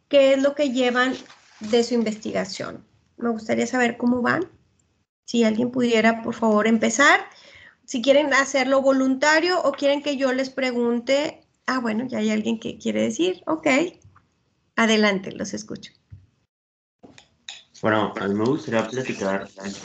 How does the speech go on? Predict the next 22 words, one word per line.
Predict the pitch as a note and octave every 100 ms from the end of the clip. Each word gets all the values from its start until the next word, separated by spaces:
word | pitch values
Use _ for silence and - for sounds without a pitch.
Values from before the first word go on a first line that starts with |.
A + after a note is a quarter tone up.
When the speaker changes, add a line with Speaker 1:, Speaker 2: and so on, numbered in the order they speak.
| G#2
Speaker 2:
poquito, | - A2+ - B2 C3 - - - - - -
este, | G2+ G2 - -
para | G2 F#2+ F#2+
ver | F#2 F2
si | -
voy | A2 G#2+
por | G#2 G2+
un | G2+
buen | G2 F#2+
camino, | F#2+ G2 F2
¿no? | F2+ G2 - - _ -
Speaker 1:
Sí. | G3+ F#3+ B3 E4 _ -
Speaker 2:
Eh, | A2 G#2+ G#2 G#2+ G#2 -
estaba | A2 A2+ A2 A2+
basando | D3 D3 C3 B2+ B2 B2 -
el | A2+
modelo | G#2+ G#2 G2+ G2+
que | G2+ A2
vimos, | G#2 G#2 G#2+ G#2+ -
el | F#2+
modelo | F2+ F2 F2 F#2 F#2
de, | F#2 F2 E2+